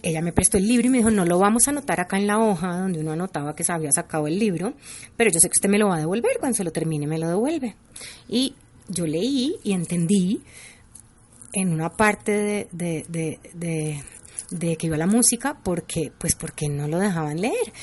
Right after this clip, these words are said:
Que viva la música, la, la personaje se llama María del Carmen Huerta y es una pelada de Cali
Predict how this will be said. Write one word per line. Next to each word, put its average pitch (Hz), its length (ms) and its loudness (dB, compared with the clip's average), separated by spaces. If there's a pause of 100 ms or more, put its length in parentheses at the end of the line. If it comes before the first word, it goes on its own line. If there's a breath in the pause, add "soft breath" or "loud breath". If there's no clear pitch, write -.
(140 loud breath)
Que 190 100 -4
viva 165 180 0
la 170 120 0
música, 269 460 2 (260 loud breath)
la, 190 180 -2
la 196 140 -4
personaje 180 380 0
se 208 60 -2
llama 208 160 -2
María 214 240 0
del 208 140 -2 (400)
Carmen 180 420 -2
Huerta 285 360 -2 (520 loud breath)
y 226 280 -4 (100)
es 170 180 -4
una 170 200 -6
pelada 202 360 -2
de 214 100 0
Cali 262 380 -2